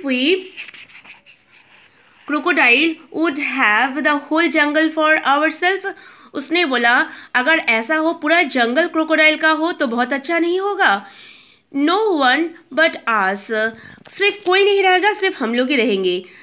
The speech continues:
This lizard, now just look at them। ये जो, अ,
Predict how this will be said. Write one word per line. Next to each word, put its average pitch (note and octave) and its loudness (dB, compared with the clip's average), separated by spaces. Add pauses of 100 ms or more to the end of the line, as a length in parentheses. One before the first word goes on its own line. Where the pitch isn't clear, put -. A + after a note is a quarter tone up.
(140)
This C#4 0
lizard, C4+ 0 (880)
now D#4 4 (100)
just G#4 0
look D4+ 0
at G#3+ 0
them। F#3 -4 (260)
ये F#4+ 4
जो, G4+ 2
अ, A#3 0